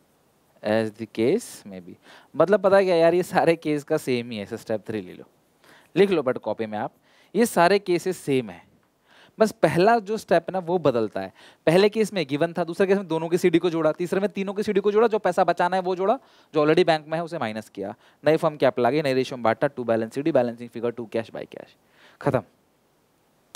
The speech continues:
अब इसको प्रूव करने के लिए हम एक क्वेश्चन देखते हैं और उसे पूरी तरीके से बना के देखते हैं।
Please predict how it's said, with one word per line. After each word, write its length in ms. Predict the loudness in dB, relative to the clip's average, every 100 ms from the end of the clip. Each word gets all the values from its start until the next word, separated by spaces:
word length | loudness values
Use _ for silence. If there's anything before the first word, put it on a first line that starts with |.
| -2
अब 80 | 0
इसको 200 | 0 -4
प्रूव 200 | -6 -6 -2
करने 260 | -2 -2
के 80 | -4
लिए 140 | -4 -6 _ _ _ _ _ -4
हम 120 | -2
एक 100 | -2
क्वेश्चन 280 | -4 -8 -6
देखते 300 | -6 -4 -6
हैं 140 | -6 -8
और 80 | -8
उसे 140 | -6
पूरी 200 | -6 -4
तरीके 220 | -2 -2 -2
से 100 | -2
बना 200 | -2 -2
के 120 | -4 -6 _ _ _
देखते 320 | -10 -10 -14
हैं। 80 | -20